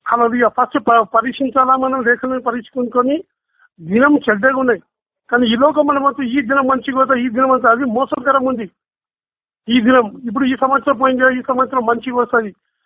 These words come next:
ఏం మంచి రాదు, ఇంకా ద-, దిగజారిపోతుంది కాగా, ఈ లోకంలో చీకటి ఉన్న చీకటి వాళ్ళు చెప్తారు, "ఇప్పుడు వస్తుందా, ఇప్పుడు ఆశ కలిగి అవుతుంది." కానీ వాళ్ళకు, వాళ్ళకి తెలియదు కదా, మనకు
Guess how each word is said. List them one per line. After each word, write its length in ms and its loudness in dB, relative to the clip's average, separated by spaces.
ఏం 260 2
మంచి 280 0
రాదు, 280 2
ఇంకా 240 2
ద-, 260 0
దిగజారిపోతుంది 800 -4
కాగా, 420 -2
ఈ 60 -6
లోకంలో 600 0
చీకటి 400 -2
ఉన్న 320 -4
చీకటి 200 -8
వాళ్ళు 280 0
చెప్తారు, 240 -4
"ఇప్పుడు 320 -6
వస్తుందా, 300 0
ఇప్పుడు 280 -2
ఆశ 140 2
కలిగి 160 0
అవుతుంది." 320 -6
కానీ 220 2
వాళ్ళకు, 520 0
వాళ్ళకి 240 0
తెలియదు 240 2
కదా, 160 0
మనకు 260 0